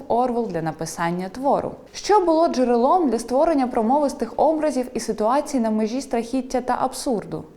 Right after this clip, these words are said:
Як ви вже знаєте з попереднього уроку, письменник був жорстким критиком устрою Радянського Союзу. Він жодного разу не був в Україні, але багато досліджував її устрій та історію.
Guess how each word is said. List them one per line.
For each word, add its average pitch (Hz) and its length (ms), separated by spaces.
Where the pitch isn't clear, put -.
Як 311 260
ви 370 60
вже 262 160
знаєте 269 360
з 247 60
попереднього 214 640
уроку, 311 520
письменник 302 520
був 285 280
жорстким 233 440
критиком 302 640
устрою 233 380
Радянського 180 600
Союзу. 160 640
Він 214 180
жодного 294 440
разу 269 320
не 240 100
був 247 240
в - 40
Україні, 294 720
але 202 280
багато 294 440
досліджував 233 680
її 165 240
устрій 214 440
та 202 120
історію. 170 600